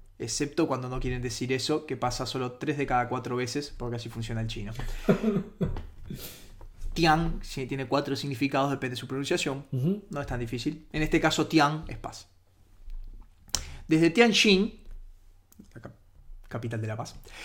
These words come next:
Speaker 1: eh, se arma una nueva sociedad en el sur de China. Ahora empiezan a entregar dominios a príncipes,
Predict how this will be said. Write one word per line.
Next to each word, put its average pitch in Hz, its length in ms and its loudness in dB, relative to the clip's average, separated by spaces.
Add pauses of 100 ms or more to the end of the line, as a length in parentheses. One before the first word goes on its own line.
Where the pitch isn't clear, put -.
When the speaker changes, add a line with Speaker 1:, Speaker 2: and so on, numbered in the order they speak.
(280)
Speaker 1:
eh, 156 720 8
se - 140 0
arma 214 140 0
una 160 120 4
nueva 151 180 2
sociedad 135 640 0
en 120 120 -6
el 117 100 -2
sur 165 220 2
de 120 120 -2
China. 117 360 -2 (1700)
Ahora 247 440 8
empiezan 208 360 4
a - 40 8
entregar 170 400 6
dominios 196 460 6
a 147 140 4
príncipes, 208 800 2